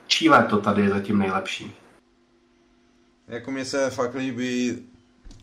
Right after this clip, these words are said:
Speaker 2: mm, že City podepsali Haalanda skrz to, že jim podle mě jako už chyběla ta typická devítka. I v těch velkých zápasech to šlo vidět, že takové to obehrávání a tak. Ehm,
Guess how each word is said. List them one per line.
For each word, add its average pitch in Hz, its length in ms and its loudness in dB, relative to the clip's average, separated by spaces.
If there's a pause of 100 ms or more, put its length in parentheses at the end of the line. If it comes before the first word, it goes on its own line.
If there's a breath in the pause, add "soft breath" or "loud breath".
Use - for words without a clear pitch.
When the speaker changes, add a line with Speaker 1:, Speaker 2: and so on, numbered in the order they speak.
(200)
Speaker 2:
mm, 110 400 -6
že 117 440 -2 (220)
City 123 260 -6
podepsali 120 420 -4
Haalanda 110 640 -4
skrz 110 340 -12
to, 113 280 -6
že 113 320 -4 (920 soft breath)
jim 123 120 -2
podle 131 200 0
mě 127 100 -2
jako 123 220 -4
už 120 160 -6
chyběla 117 340 -2
ta 107 380 -4
typická 113 400 -6
devítka. 110 580 -6 (240)
I 113 180 -6
v 110 160 -14
těch 107 260 -6
velkých 110 320 -6
zápasech 107 560 -6
to 110 160 -6
šlo 110 180 -4
vidět, 107 340 -4
že 104 280 -6
takové 107 300 -6
to 107 120 -4
obehrávání 107 720 -2
a 104 60 -6
tak. 101 340 -8 (1200 soft breath)
Ehm, 107 140 -6